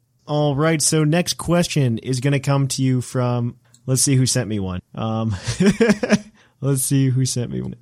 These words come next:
It is from Sparky on the Discord server.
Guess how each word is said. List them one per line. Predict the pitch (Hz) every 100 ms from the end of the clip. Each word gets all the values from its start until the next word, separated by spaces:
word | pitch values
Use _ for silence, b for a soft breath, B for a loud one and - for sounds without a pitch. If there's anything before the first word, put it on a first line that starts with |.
| -
It | 147
is | 143 135 120 -
from | - 143 143 127 113 - -
Sparky | - - - 143 196 202 90 76 -
on | 117 123 117
the | 107
Discord | 113 113 117 104
server. | - 98 113